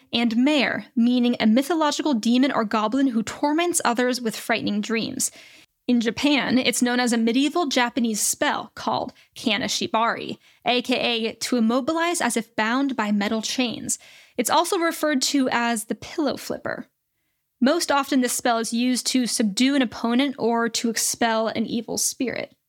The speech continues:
I would say that it seems like an evil spirit itself, so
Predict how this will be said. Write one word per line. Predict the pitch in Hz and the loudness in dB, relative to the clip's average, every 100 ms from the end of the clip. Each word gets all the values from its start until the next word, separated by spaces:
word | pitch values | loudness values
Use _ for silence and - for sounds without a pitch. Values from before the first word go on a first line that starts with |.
| _ - | _ 0
I | 247 | 2
would | 294 | 2
say | - 294 285 | 2 2 2
that | 262 | 2
it | 240 - | 0 -2
seems | - 302 339 | -2 0 0
like | 320 285 | 0 0
an | |
evil | 247 254 240 | 0 0 0
spirit | - 247 220 | -2 -2 -4
itself, | 202 - - - - | -4 -4 -2 -4 -6
so | - - - - | -4 -2 -2 -2